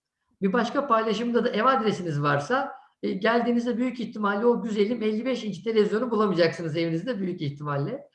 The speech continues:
Öyleyse zaten insan neden sosyal ağlara bütün bilgilerini verir ki diye düşünüp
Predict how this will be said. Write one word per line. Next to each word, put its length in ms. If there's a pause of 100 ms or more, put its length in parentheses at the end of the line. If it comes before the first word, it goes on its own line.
(520)
Öyleyse 640 (580)
zaten 320
insan 360
neden 220
sosyal 380
ağlara 360
bütün 220
bilgilerini 500
verir 300
ki 260
diye 300
düşünüp 500